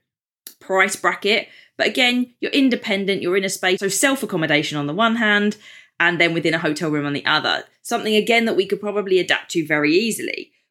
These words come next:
But a hostel was quite a big unknown to me, and I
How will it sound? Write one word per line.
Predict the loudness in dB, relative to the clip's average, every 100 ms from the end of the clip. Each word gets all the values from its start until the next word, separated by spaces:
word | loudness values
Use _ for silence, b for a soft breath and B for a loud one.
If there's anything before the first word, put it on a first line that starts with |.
| -2
But | 0
a | 2
hostel | 2 0 -2 0 2 0 -4 _ _ _
was | -4 -2
quite | -4 0 0 0
a | -4 0
big | 0 0 -2
unknown | -2 -2 0 2 2
to | 0
me, | -4 -4 -8 B B
and | -2
I | 2 4 4 2